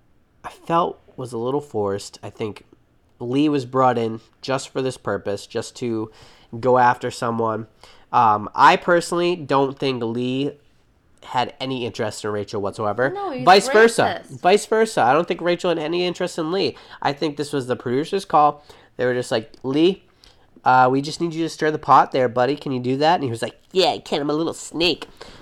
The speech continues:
Speaker 1: Uh,
Speaker 2: <laughs>
Speaker 1: also, can we mention that I love how Kenny refuses to call him Lee, and he just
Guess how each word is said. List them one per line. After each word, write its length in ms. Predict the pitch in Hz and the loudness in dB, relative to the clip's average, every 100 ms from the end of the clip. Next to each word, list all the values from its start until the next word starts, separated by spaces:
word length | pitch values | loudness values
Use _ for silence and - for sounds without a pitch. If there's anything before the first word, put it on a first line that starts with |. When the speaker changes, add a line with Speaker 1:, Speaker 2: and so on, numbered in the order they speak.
| - 127 | -4 4
Speaker 1:
Uh, 220 | 139 131 | 4 6
Speaker 2:
<laughs> 40 | |
Speaker 1:
also, 280 | 143 247 170 | 2 4 2
can 140 | 160 160 | 2 0
we 120 | 143 135 - - | 0 -4 -10 -8
mention 360 | 139 135 135 127 | -6 -4 -4 -2
that 200 | 107 - | -2 -2
I 100 | 113 | -8
love 600 | 113 117 117 123 127 - _ _ _ _ - | -6 -2 0 0 -2 -12 _ _ _ _ -2
how 120 | 123 | -2
Kenny 240 | 120 143 135 | 0 0 0
refuses 440 | 117 139 131 127 | 0 -2 -2 -4
to 80 | - | -2
call 200 | 131 120 | 2 2
him 120 | 113 | 2
Lee, 240 | 123 127 - _ _ _ - | -2 -2 -6 _ _ _ -6
and 100 | 135 | -4
he 40 | |
just 240 | 127 - | -4 -8